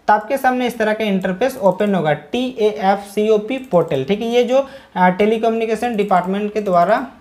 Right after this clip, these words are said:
बनाया गया नया पोर्टल है। यहाँ पर मांगा जा रहा enter your mobile number, तो यहाँ पर enter your mobile number, आपको अपना मोबाइल नंबर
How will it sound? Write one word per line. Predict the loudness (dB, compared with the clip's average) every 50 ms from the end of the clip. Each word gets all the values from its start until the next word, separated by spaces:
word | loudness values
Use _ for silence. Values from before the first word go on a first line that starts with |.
| -2
बनाया | 0 0 2 4 2 2 2
गया | 2 2 2
नया | 2 0 0 0 0 -2 -4 -2 2
पोर्टल | 2 2 4 4 0 0 0
है। | -2 -6 -10 -18 -20 -20 -20 -16 _ 2
यहाँ | 4 4 4
पर | 4 2 0
मांगा | 2 0 0 2 2 2
जा | 4 2 2
रहा | 0 0
enter | 0 0 0 0 0 2 2 0 0 0
your | 0 0 2 2 2 0 0
mobile | 0 -2 0 2 2 2 2 0
number, | -2 -2 0 0 0 0 -2 -6 -14 -6 -2
तो | -2
यहाँ | 0 2 2 0 0
पर | 2 2 2
enter | 2 2 2 2 0 0
your | 0 -4 -4 -4
mobile | -2 0 0 0 0 0
number, | 0 2 2
आपको | 2 2 0 -4 -4 0 2 4
अपना | 4 2 0 -2 -2 -2 0
मोबाइल | 0 0 2 2 2 2 2
नंबर | 0 2 2 2 2